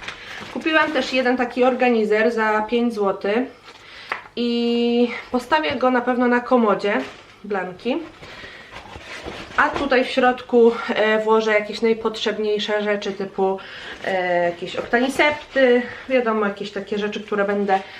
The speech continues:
na bieżąco używała. Po prostu będę miała wszystko w jednym miejscu, nie będę musiała co chwilę zaglądać do szafki.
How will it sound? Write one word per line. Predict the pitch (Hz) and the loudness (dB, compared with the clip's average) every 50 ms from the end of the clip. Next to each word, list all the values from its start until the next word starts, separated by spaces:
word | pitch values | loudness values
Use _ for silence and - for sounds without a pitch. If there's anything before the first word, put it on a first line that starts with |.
| - - | -12 -6
na | - 214 214 | -4 0 2
bieżąco | 220 214 202 220 220 208 208 - 214 202 190 | 4 4 4 2 0 0 -2 0 2 2 2
używała. | - 208 202 202 208 196 214 220 220 214 214 208 202 196 - - - | 2 0 0 -2 0 0 2 2 2 2 4 2 2 2 0 -2 -4
Po | - 208 | -6 -6
prostu | 208 196 - - 196 | -6 -6 -8 -6 -6
będę | 196 190 190 190 | -4 -4 -4 -2
miała | 190 185 190 185 | -2 -2 -2 -2
wszystko | 180 - - 180 - - - 190 | -4 -4 -8 -12 -12 -8 -6 -6
w | 180 185 | -6 -4
jednym | 180 196 196 185 180 185 175 170 170 | -2 -2 -2 -2 -2 -4 -6 -4 0
miejscu, | 180 220 269 311 339 330 - - - 294 294 285 - - - - - - - | 0 0 2 2 0 -2 -2 -4 -2 -2 -2 -2 -2 -8 -14 -16 -18 -6 -2
nie | 220 220 | 0 0
będę | 220 208 202 | 0 0 0
musiała | 196 190 - 214 196 | -2 -2 -2 -4 -4
co | 196 - | -4 -6
chwilę | 196 - - 208 190 185 | -8 -8 -6 -4 -4 -4
zaglądać | 185 190 180 196 196 196 196 190 180 175 175 | -4 -4 -4 -2 -2 -2 -2 -4 -6 -8 -6
do | 156 170 165 | -6 -6 -4
szafki. | - - - - - - - - 240 285 330 | -4 -6 -8 -8 -8 -10 -8 -4 -2 -2 -2